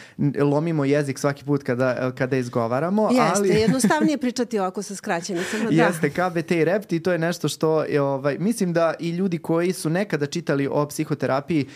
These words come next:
Speaker 1: i, i služe se sami tim skraćenicama, to su stvarno, ovaj, najučestalije, e, najučestaliji naziv za ove, e, psihoterapijske pravce. Hoćeš samo da mi objasniš, e, odakle, u stvari, K B T, već si sama rekla da je nastao kao odgovor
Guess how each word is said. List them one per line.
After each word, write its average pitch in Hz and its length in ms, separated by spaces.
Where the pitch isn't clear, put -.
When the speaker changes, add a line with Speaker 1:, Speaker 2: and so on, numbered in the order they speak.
Speaker 1:
i, 180 180
i 185 60
služe 170 400
se 131 140
sami 139 440
tim 135 160
skraćenicama, 139 800
to 143 160
su 131 120
stvarno, 135 420
ovaj, 127 280
najučestalije, 127 880
e, 123 160
najučestaliji 151 600
naziv 147 380
za 127 160
ove, 135 280
e, 131 140
psihoterapijske 131 720
pravce. 131 500
Hoćeš 143 360
samo 214 180
da 190 80
mi 151 200
objasniš, 170 840
e, - 40
odakle, 170 720
u 151 100
stvari, 170 320
K 165 160
B 160 120
T, 160 160
već 156 160
si 143 60
sama 147 340
rekla 156 300
da 151 100
je 135 80
nastao 139 440
kao 131 320
odgovor 151 680